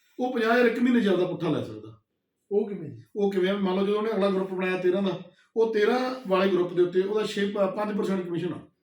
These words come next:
Speaker 2: ਅੱਛਾ ਜੀ।
Speaker 1: ਤੇਤੀ ਹਜ਼ਾਰ ਰੁਪਏ ਉਹਨੂੰ ਵਾਪਸ ਆ ਜਾਣਾ।
Speaker 2: ਵਾਪਸ ਆ ਜਾਣਾ।
Speaker 1: ਤਿੰਨ ਹਜ਼ਾਰ ਦਾ ਉਹਨੂੰ ਰਾਸ਼ਨ ਮਿਲ ਗਿਆ।
Speaker 2: ਠੀਕ ਹੈ ਜੀ।
Speaker 1: ਛੱਤੀ ਹੋ ਗਿਆ, ਦਸ ਹਜ਼ਾਰ ਤਨਖਾਹ ਹੋ ਗਈ, ਛਿਆਲੀ ਹੋ ਗਿਆ।
Speaker 2: ਹੂੰ, ਹੂੰ, ਹੂੰ।
Speaker 1: ਤੇ ਜੇ ਤਿੰਨ ਹਜ਼ਾਰ ਰੁਪਏ ਕਮਿਸ਼ਨ ਆ ਗਿਆ ਤਾਂ ਪੰਜਾਹ ਪੂਰਾ ਹੋ ਗਿਆ।
Speaker 2: ਪੰਜਾਹ ਪੂਰਾ ਹੋ
Speaker 1: ਨਹੀਂ,
Speaker 2: ਗਿਆ।
Speaker 1: ਉਹਦਾ ਪੰਜਾਹ ਤਾਂ ਪਹਿਲੇ ਮਹੀਨੇ ਪੂਰਾ ਹੁੰਦਾ।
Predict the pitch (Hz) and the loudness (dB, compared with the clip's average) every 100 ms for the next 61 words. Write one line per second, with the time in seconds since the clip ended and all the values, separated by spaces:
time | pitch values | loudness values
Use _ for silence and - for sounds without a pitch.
0 | - - - 160 127 123 185 220 226 202 | -16 -14 -10 -10 -8 0 0 2 0 2
1 | 175 185 190 180 151 - 127 123 120 160 | 2 2 2 2 0 -2 -4 -4 -6 -8
2 | 156 - 147 143 143 139 196 220 233 196 | -12 -12 -12 -10 -10 0 2 4 4 4
3 | 196 175 143 156 151 143 143 139 - - | 4 2 0 -2 -2 -2 -4 -8 -18 -12
4 | 151 139 127 117 160 220 240 202 175 - | -12 -10 -10 -6 -6 -2 0 2 0 -4
5 | - _ 180 190 233 185 160 139 180 180 | -18 _ 2 2 2 0 -2 0 0 0
6 | 165 160 202 165 165 - - 139 139 131 | -2 0 2 0 -2 -6 -18 -16 -14 -12
7 | 120 - - 208 208 220 233 247 196 180 | -16 -16 -4 0 0 0 0 2 2 2
8 | 180 180 208 196 175 170 165 165 123 123 | 0 0 0 0 -2 0 -2 -2 -6 -6
9 | 135 120 _ 165 165 165 160 147 247 254 | -8 -10 _ -8 -6 -6 -6 -2 2 4
10 | 285 269 254 277 233 247 285 262 208 185 | 2 2 0 -2 -2 2 2 4 2 2
11 | 170 139 117 - | 2 0 -6 -10